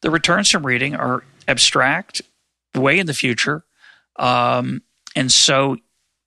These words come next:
obviously techniques like registering at a site like Goodreads, where you can rack up points for reading, or sharing your reading achievements on Twitter, these are ways that you can habituate yourself to what you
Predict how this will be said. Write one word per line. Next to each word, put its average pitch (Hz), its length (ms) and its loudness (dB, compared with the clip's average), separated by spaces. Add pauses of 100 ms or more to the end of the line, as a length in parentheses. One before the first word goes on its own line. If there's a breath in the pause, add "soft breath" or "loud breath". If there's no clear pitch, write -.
(200)
obviously 143 520 0
techniques - 640 -2
like 110 440 -2 (420 soft breath)
registering 131 640 0
at 101 80 -4
a - 40 -4
site 113 240 2
like 107 200 -4
Goodreads, 123 520 0
where 123 80 -4
you - 140 -4
can 107 240 -4 (480 loud breath)
rack 110 340 -2
up 127 200 -4
points 117 500 -2
for - 160 -2
reading, 120 720 0
or 113 320 0 (140)
sharing 131 580 0
your 120 240 2 (460 loud breath)
reading 131 260 2
achievements 127 580 0
on 127 200 -2
Twitter, 127 600 0 (280 loud breath)
these 233 220 2
are 285 80 0
ways 185 320 2
that - 100 -4
you 156 300 -2
can 139 480 -2 (480)
habituate 156 580 0
yourself 113 540 0
to - 100 -2
what 131 240 -2
you 143 240 -2